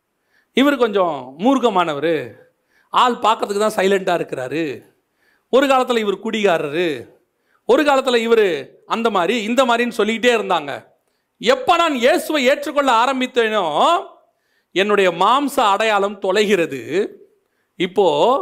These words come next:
இவரு கிறிஸ்தவரு, கிறிஸ்துவை உடையவரு. போக, போக, போக என்னுடைய மொத்த மாம்ச அடையாளமும் தொலைந்து நான் முழுவதுமாக குமாரனின்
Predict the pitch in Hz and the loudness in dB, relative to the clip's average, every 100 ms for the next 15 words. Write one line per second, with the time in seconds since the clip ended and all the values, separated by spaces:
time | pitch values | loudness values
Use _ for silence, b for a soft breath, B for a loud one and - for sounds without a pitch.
0 | - - _ - 160 165 190 320 415 - | -4 -18 _ -8 -4 2 2 2 -2 -14
1 | - _ _ - 196 - 196 160 131 151 | -20 _ _ -10 -10 -4 -2 -2 -4 -4
2 | 151 120 117 _ _ _ _ _ 226 220 | -4 -6 -12 _ _ _ _ _ -2 -2
3 | - - 202 180 160 208 202 160 135 143 | -2 0 0 -2 0 2 2 0 -2 -4
4 | 156 123 104 b b b _ 196 240 233 | -6 -8 -14 b b b _ 2 2 2
5 | 226 208 233 220 220 214 240 196 151 185 | -2 0 0 0 -2 0 0 0 -2 -2
6 | 240 - b - 175 190 180 170 190 214 | -4 -10 b -6 -2 2 2 2 0 -2
7 | - - 311 311 233 220 277 - 254 220 | -8 -2 2 2 2 2 0 -2 0 0
8 | 240 226 233 226 202 - 240 285 302 277 | 0 0 -2 -6 -12 0 2 2 0 -2
9 | 170 143 208 302 - _ _ _ _ 160 | -4 -4 -6 -6 -14 _ _ _ _ 0
10 | 170 165 170 214 285 330 302 254 214 190 | 0 0 -4 0 0 2 0 0 0 0
11 | 233 165 143 190 240 B B _ 196 202 | 0 0 0 -2 -4 B B _ -2 2
12 | 226 226 226 220 | 2 2 -2 -8